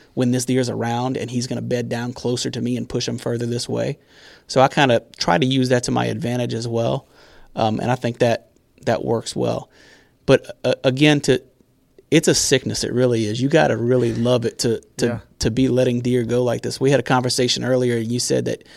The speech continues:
Speaker 1: you have never heard me say that I wanna fill my freezer.
Speaker 2: Mm.
Speaker 1: And <laughs> my wife gets on me about that all the time. She's like, "Why aren't you shooting deer?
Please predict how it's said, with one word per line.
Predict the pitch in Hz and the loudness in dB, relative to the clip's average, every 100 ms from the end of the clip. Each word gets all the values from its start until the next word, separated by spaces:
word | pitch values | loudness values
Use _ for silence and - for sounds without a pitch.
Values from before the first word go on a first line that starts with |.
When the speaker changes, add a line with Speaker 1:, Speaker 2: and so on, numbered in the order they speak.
| - - - | -20 -18 4
Speaker 1:
you | 151 | 8
have | 151 135 | 8 8
never | 135 147 139 | 6 6 6
heard | 127 127 123 | 6 2 4
me | 127 | 0
say | 120 - 127 | 0 2 2
that | 120 120 | 2 0
I | 117 | 0
wanna | 123 117 | -2 -4
fill | - 120 | -4 -4
my | 113 113 | -4 -6
freezer. | - 117 101 - 131 _ - - - | -6 -6 -6 -12 -16 _ -20 -20 -20
Speaker 2:
Mm. | 151 139 123 | -14 -12 -2
Speaker 1:
And | 139 120 - | 0 0 -4
<laughs> | - | -4
my | 131 | 2
wife | 123 123 131 120 | 2 4 2 0
gets | 170 117 | -2 0
on | 123 117 | 2 2
me | 113 | 0
about | 110 110 | -2 -4
that | 110 110 | -2 -2
all | 107 | -2
the | 117 | -2
time. | 151 127 | -2 -2
She's | - | -2
like, | 127 | -4
"Why | - 127 | 0 0
aren't | 151 143 | 0 -2
you | 127 | -2
shooting | - 127 | -4 -4
deer? | 120 135 | -2 0